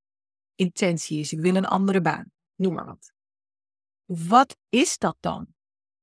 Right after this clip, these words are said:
Hoe ziet dat eruit? En, ehm,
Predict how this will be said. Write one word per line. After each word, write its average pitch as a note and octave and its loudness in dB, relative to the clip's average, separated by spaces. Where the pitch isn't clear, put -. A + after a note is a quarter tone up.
Hoe A3 4
ziet C#4 2
dat A#3 4
eruit? - -2
En, F#3+ 2
ehm, F3+ 0